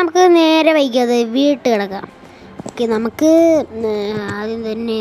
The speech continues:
എന്തരാണ് ബോത്ത്, ബോത്ത് തന്നെ കിടക്കട്ട്. എനിക്ക്, ഏ, ഓക്കെ, നൈറ്റ്മെയർ വേണ്ട ഗൈസ്. മാർക്കോയൊക്കെ, മാർക്കോൻ്റെ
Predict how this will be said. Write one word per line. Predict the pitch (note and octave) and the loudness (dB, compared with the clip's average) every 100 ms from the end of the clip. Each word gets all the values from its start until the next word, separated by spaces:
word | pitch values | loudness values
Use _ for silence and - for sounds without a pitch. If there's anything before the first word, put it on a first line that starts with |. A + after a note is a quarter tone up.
| G#3+ | -6
എന്തരാണ് | G#3 G3+ G3+ G#3+ A3 G#3 | -8 -8 -8 -8 -6 -4
ബോത്ത്, | A#3 B3 - D4 C#4+ | -2 -4 -6 -6 -4
ബോത്ത് | A#3 B3 D4+ | -4 -4 -2
തന്നെ | C#4 B3+ | -2 -2
കിടക്കട്ട്. | A3 G#3 A#3+ - A#3+ - - - - A#3 | -4 -4 -8 -8 -14 -16 -20 -20 -6 -4
എനിക്ക്, | C4 C#4 D#4 G#3 G3 | -4 -2 -2 -2 -4
ഏ, | G#3 G#3 G#3 - - - - - - - _ _ _ - - | -4 -4 -4 -8 -16 -18 -20 -20 -20 -20 _ _ _ -12 -10
ഓക്കെ, | A#3+ C4 B3+ | -6 -2 -2
നൈറ്റ്മെയർ | A3+ A#3 C4 B3+ D#4+ F4+ F4+ | 0 0 -2 4 4 6 4
വേണ്ട | D4+ D4 C#4+ B3 | 2 2 0 0
ഗൈസ്. | B3+ B3 C4 | -2 -2 0
മാർക്കോയൊക്കെ, | B3+ C4 C4+ E4 D4+ C4 A#3+ - - - - - - - - - | 0 0 2 2 2 -2 -6 -8 -20 -20 -20 -20 -20 -14 -14 -4
മാർക്കോൻ്റെ | B3 B3+ C#4 E4+ E4 D#4 | 0 0 2 4 4 2